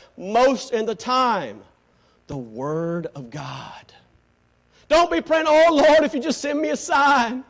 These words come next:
Oh Lord, if you just give me a vision. Oh Lord, if you just give me a dream." No, dear friend, don't be asking for those things. Dig deep into the Bible. This is where you need to go. Looking, looking for signs and wonders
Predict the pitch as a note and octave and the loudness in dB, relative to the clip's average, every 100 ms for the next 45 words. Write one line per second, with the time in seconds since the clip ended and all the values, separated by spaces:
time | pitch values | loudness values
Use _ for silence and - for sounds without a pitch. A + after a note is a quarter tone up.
0 | _ _ - D#4+ F4+ D4+ D#4+ D#4+ D#4+ C#4+ | _ _ -4 0 2 6 6 6 2 -2
1 | A#3+ F4+ F#4 E4+ D#4 D#4+ F4 C4+ B3+ C#4+ | -2 -2 2 2 2 2 2 2 -2 -4
2 | - - D#4+ F4+ D4+ D#4+ F4 D#4+ D#4 C#4 | -8 -4 0 2 4 4 4 0 -4 -4
3 | F4+ E4+ E4 D4 F4 F4+ D4 D#4 F4+ E4+ | -4 -2 -2 -2 -2 0 0 2 2 2
4 | D#4+ D#4 D4 E4 F4 E4 - E4 F4 F4 | -2 -2 -2 -2 -2 -2 -4 0 0 0
5 | E4 - D#4+ - D#4+ C4 E4 D4+ F4 C4+ | -2 0 -2 -2 -6 0 0 2 2 0
6 | C#4+ D#4 C#4 - - D#3 C#3+ C#4 F#4 F#4 | 0 0 0 -6 -18 -18 -8 -2 0 0
7 | C#4 E3+ C#4 F#4+ F#4 C4+ D#4+ E4 E4+ G4 | 0 -2 0 0 2 -2 -2 -2 0 0
8 | G4+ F4+ D#4 F#3+ - _ _ _ _ _ | 0 0 -2 -2 -8 _ _ _ _ _
9 | _ - - F4 B3+ C#4 C#4 C#4 B3+ B3 | _ -6 -6 -4 -2 -2 -2 -4 -4 -6
10 | D4 F4 G4 F#4+ F#4+ F#4 - - F#4 D4+ | 0 4 4 4 0 -6 -10 -8 -4 -2
11 | C#4+ C#4 B3 G#3 F#3 - A#3 C#4+ D#4+ A#3+ | -2 -2 -2 -6 -8 -6 -2 -2 -2 -2
12 | F#3+ F3+ A#3 D#4+ E4+ E4+ D4+ - | -2 -2 -2 -2 -6 -8 -10 -16